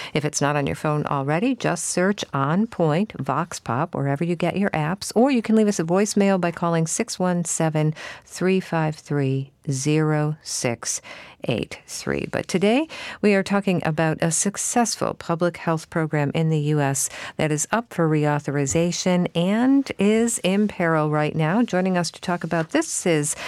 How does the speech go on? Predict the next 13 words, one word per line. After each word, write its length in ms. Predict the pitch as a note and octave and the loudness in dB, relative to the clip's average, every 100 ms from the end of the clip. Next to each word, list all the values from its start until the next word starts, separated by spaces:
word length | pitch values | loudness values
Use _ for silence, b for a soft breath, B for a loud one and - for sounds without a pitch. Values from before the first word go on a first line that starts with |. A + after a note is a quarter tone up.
| B | B
Nkatha 680 | E3+ C#3+ - D#3 D3 D3+ - | -2 -2 -2 -4 -2 -2 -2
Njeru, 760 | C3 B2+ - A#2 G#2 D#3 C4 - | 0 -2 -2 -4 -2 -2 -2 0
who's 240 | D3 C#3 | 0 0
C 420 | - F#3 E3 D3+ | 0 0 2 2
E 60 | C3 | 2
O 120 | D3 | 2
of 120 | F#3+ | 2
the 160 | D3+ - | 0 0
Africa 560 | D3 D3+ D3 - C#3+ C3+ | -2 -2 -4 -2 -2 -2
Christian 440 | - D3 - C#3 | -4 -4 -2 -2
Health 320 | C3+ D#3 D#3+ | 0 -2 -2
Association's 800 | D#3 - D3+ - D3 D3 D3+ D3 | -2 0 -2 0 0 -2 -2 -4
platform, 520 | - D#3+ D#3 - G#3 | -2 0 0 0 0